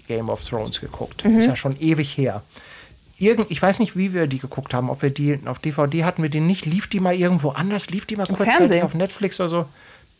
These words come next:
Speaker 1: Oder im Fernsehen, keine Ahnung.
Speaker 2: Mhm.
Speaker 1: Auf jeden Fall habe ich das dann komplett aus den Augen verloren und ich war da jetzt nicht so hinterher, dass ich, äh, mir immer die auf D V D geholt habe. Und Game of Thrones lief ja nun mal bei Sky.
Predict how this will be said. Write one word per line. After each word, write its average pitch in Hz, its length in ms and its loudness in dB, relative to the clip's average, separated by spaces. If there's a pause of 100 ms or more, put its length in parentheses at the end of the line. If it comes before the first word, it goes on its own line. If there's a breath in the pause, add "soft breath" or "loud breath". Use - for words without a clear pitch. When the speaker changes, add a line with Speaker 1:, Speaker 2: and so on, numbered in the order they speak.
Speaker 1:
Oder 170 140 6
im 165 100 4
Fernsehen, 170 400 4
keine 170 240 4
Ahnung. 170 240 6
Speaker 2:
Mhm. 311 100 6 (320 loud breath)
Speaker 1:
Auf 156 160 2
jeden 202 240 4
Fall 196 120 4
habe 202 120 4
ich 180 60 -4
das 196 140 -2
dann 180 140 4
komplett 226 380 2
aus 196 140 0
den 160 100 0
Augen 208 240 4
verloren 143 380 2
und 156 80 0
ich 143 100 -2
war 156 80 4
da 160 60 2
jetzt 151 200 -2
nicht 139 140 -2
so 160 180 4
hinterher, 165 540 4
dass 151 160 0
ich, 143 220 -6
äh, 139 240 -4
mir 139 180 -2
immer 143 160 0
die 139 140 2
auf 135 100 2
D 143 120 0
V 139 140 4
D 165 140 4
geholt 127 280 2
habe. 135 180 0
Und 135 340 -2
Game 143 160 0
of 139 160 2
Thrones 151 280 0
lief 160 200 -2
ja 170 80 4
nun 156 220 2
mal 156 180 4
bei 151 160 4
Sky. 143 500 2